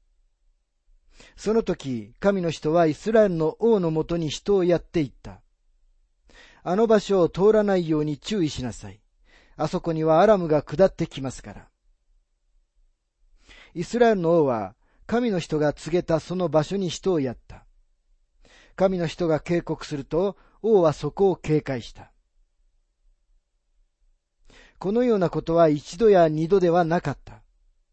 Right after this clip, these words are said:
このことで、アラムの王の心は怒りに燃え、家来たちを呼んでいった。「我々のうち誰がイスラエルの王と通じているのか。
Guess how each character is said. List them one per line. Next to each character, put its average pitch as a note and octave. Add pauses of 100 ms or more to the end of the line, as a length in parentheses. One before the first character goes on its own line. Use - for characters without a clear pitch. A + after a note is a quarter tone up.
(1400)
こ -
の G3
こ F3+
と E3
で、 E3 (220)
ア G3+
ラ A#3
ム F3+
の D#3
王 F#3+
の D#3
心 F3
は D3
怒 C#3
り G#3+
に E3+
燃 C3+
え、 G#2 (600)
家 A#3
来 G#3+
た D#3+
ち F#3
を F#3
呼 E3+
ん F3
で F#3
い -
っ C#3+
た。 - (2250)
「我 F#3+
々 A3+
の F3+
う D#3+
ち C#3+
誰 F#3
が A#2 (300)
イ D#3
ス G#3+
ラ A3
エ G3
ル -
の E3
王 G#3
と D#3
通 G3+
じ E3+
て F#3
い D3+
る B2+
の A2
か。 G2